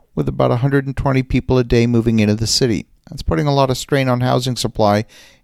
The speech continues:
and housing affordability. They implemented new regulations at the city level, which were then subsequently blocked at the state level. And one year after state lawmakers blocked the city's plan to phase out non-owner occupied short-term rentals,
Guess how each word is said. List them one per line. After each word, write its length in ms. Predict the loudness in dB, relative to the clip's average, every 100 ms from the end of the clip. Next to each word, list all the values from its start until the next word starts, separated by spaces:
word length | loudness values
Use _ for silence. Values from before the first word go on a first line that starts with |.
| -4
and 220 | -2 2
housing 300 | 0 0 -2
affordability. 800 | -2 0 0 2 0 2 -2 -8 -18 _ _ _ _ _ _ _ _ _
They 200 | 0 2
implemented 540 | 2 0 0 0 0 0
new 100 | 2
regulations 640 | 2 0 0 0 -2 -6
at 100 | -6
the 80 | -6
city 280 | -2 0 2
level, 320 | 2 0 0
which 180 | -4 -2
were 80 | -2
then 200 | -2 -2
subsequently 580 | -2 -4 -2 -4 -4 -4
blocked 400 | 0 0 0 -4
at 80 |
the 100 | -2
state 320 | -4 0 -2 0
level. 360 | -2 -2 -6 -12
And 160 | -8 -4
one 160 | -2
year 180 | 0 0
after 240 | 0 -2 -4
state 260 | -2 -2
lawmakers 500 | 2 0 0 -2 -4
blocked 260 | 0 -2 -2
the 80 | -6
city's 300 | -4 -4 -2
plan 360 | 0 2 0 -4 _ _
to 100 | -6
phase 300 | 0 0 2
out 160 | 0 0
non-owner 580 | 2 2 2 2 2 2
occupied 520 | 2 -2 -2 -2 0
short-term 420 | -2 -2 -2 -2
rentals, 460 | -2 -2 -4 -6